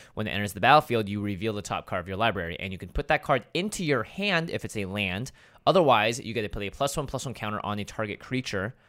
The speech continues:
uh, usually on the creature with Explore, and then, uh, you can either put that card that you revealed back on top of your library or into your graveyard. So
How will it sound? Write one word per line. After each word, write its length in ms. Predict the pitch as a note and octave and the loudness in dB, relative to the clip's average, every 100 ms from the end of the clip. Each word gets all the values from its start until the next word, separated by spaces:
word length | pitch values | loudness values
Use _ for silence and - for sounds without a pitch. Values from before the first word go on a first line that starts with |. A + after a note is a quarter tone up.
| _ _ | _ _
uh, 220 | - G#2+ C3 | -2 2 4
usually 240 | D3+ C3+ | 4 2
on 60 | C3 | -2
the 60 | B2 | -4
creature 220 | A#2 A2 | -6 -4
with 160 | G#2+ | -4
Explore, 520 | G#2+ - - G#2 F#2+ A2 - - | -4 -6 -4 0 0 -2 -10 -18
and 180 | - A#2+ | -8 -2
then, 320 | A#2+ A#2 A#2 A2+ | 2 4 2 -2
uh, 220 | - G#2 G2+ | 0 0 0
you 80 | |
can 100 | G#2 A2+ | -4 -6
either 120 | G2+ | -6
put 200 | F#2+ A2+ | -8 -6
that 180 | - - | -4 -6
card 260 | - A#2+ G#2 | -2 -2 0
that 100 | D#2 | -4
you 80 | |
revealed 340 | G2+ F2+ F#2 E2 | -6 -6 -6 -4
back 220 | F#2 - | -6 -6
on 60 | E2+ | 0
top 200 | C3 C#3 | 2 2
of 60 | |
your 100 | D3 | 2
library 320 | C#3+ C3+ C#3+ | 4 4 4
or 100 | C3 - | 2 0
into 320 | G#2 G2+ G2 | -2 -8 -8
your 140 | F#2+ | -10
graveyard. 680 | F2+ E2+ F2 F2 D#2+ - - - | -10 -10 -8 -8 -10 -12 -14 -6
So 240 | - F#2 | -4 -4